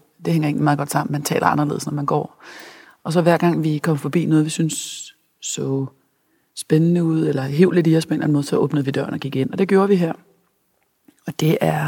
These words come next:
ja, vi er i starten af to tusind, jeg tror, det har været to tusind og et eller to tusind og to. Og jeg kommer ind og bliver fuldstændig sådan blown away over, det her lo-, rum er så, øh, altså ja, det er en kirke. Men det er opbygget helt anderledes, end hvad du normalt vil,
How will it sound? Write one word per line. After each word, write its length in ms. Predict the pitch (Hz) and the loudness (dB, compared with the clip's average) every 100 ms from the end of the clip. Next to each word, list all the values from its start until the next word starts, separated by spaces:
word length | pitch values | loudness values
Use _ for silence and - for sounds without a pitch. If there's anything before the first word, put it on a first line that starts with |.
| 143 _ _ - - - - _ _ _ _ _ | -6 _ _ -20 -20 -20 -20 _ _ _ _ _
ja, 40 | - | -16
vi 60 | 160 | -8
er 20 | |
i 40 | |
starten 380 | 151 - - 151 | -2 -2 -2 0
af 160 | 143 139 - | -2 -2 -6
to 200 | - - | -6 -6
tusind, 280 | 143 139 127 | -6 -6 -4
jeg 40 | |
tror, 120 | 156 | -2
det 100 | 143 | -2
har 20 | 135 | -2
været 100 | 131 | -4
to 180 | - - | -6 -6
tusind 220 | - 139 | -8 -4
og 60 | |
et 120 | - 139 | -2 -2
eller 140 | 139 | -6
to 180 | - - | -4 -6
tusind 240 | - - | -6 -8
og 60 | 135 | -8
to. 140 | - - _ _ - - | -8 -10 _ _ -20 -20
Og 140 | _ 160 | _ -4
jeg 60 | |
kommer 200 | - 156 - | 0 0 0
ind 220 | 190 196 - | 0 0 0
og 140 | 170 151 | -4 -2
bliver 180 | 160 | -2
fuldstændig 480 | 143 - 175 - 160 | -2 -2 -4 -2 -4
sådan 120 | 156 | -2
blown 220 | 156 160 170 | 0 2 2
away 220 | 165 156 | 2 0
over, 180 | 151 156 | 0 -2
det 140 | 156 | -2
her 60 | 156 | 0
lo-, 100 | 151 | -2
rum 420 | - - 160 180 | -6 -8 -6 0
er 100 | 170 | 0
så, 180 | 170 175 | 2 2
øh, 340 | 175 160 151 143 - _ _ _ _ _ | 2 4 2 -4 -8 _ _ _ _ _
altså 140 | 160 147 | 0 2
ja, 180 | 139 147 156 | 4 4 4
det 60 | 151 | -2
er 40 | |
en 60 | 135 | -2
kirke. 360 | 143 135 135 - _ _ _ _ _ _ _ _ _ _ _ | -2 -2 -4 -12 _ _ _ _ _ _ _ _ _ _ _
Men 140 | 165 165 | 0 2
det 60 | |
er 60 | 165 | 2
opbygget 320 | 165 - 180 | 0 -2 -2
helt 220 | 170 - - | 0 -4 -2
anderledes, 640 | - 165 170 - - - - | -2 0 0 -2 -6 -10 -6
end 100 | 170 | -2
hvad 80 | 160 | 0
du 80 | 160 | 2
normalt 440 | 156 151 151 - | 2 2 2 0
vil, 360 | 151 147 147 | -2 0 -2